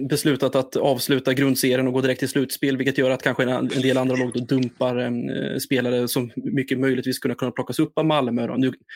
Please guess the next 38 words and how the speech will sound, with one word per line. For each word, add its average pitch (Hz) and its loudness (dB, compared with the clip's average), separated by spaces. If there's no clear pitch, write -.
nu 143 2
kan 147 2
inte 135 2
Malmö 131 4
plocka 135 -2
in 143 2
mer, 120 -4
de 127 -2
har 143 2
ju 147 0
plockat 143 -2
hela 139 2
K 117 -4
L, 123 -6
eh, - -4
re-, 135 0
re-, 139 0
redan 135 2
från 135 2
början. 135 2
Men, 143 4
eh, 147 4
Djurgården 143 4
och 131 -2
Timrå, 127 2
hur, 131 0
hur 143 2
ska 135 -2
det 131 0
liksom 131 -2
gå 131 0
där? 123 -2
Kommer 131 -4
de 127 -2
trampa 131 -2
igång 123 -4
och 123 -4
vinna 123 -2